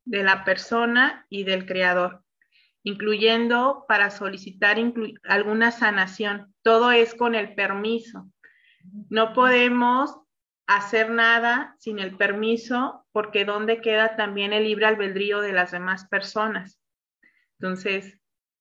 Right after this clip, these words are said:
pues es eso que puedo compartir. De verdad, creo que la guía que nos diste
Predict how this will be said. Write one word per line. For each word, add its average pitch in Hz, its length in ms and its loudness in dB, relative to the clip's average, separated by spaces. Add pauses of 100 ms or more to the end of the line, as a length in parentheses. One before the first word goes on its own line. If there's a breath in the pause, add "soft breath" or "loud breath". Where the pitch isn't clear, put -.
(420)
pues 208 220 0
es 220 200 2
eso 208 540 -2
que 196 100 -8
puedo 202 580 0
compartir. 202 880 0
De 196 180 0
verdad, 202 540 2
creo 214 300 0
que 226 100 -2
la 208 200 0
guía 208 440 -4
que 185 220 -4
nos 185 260 -8
diste 233 680 -2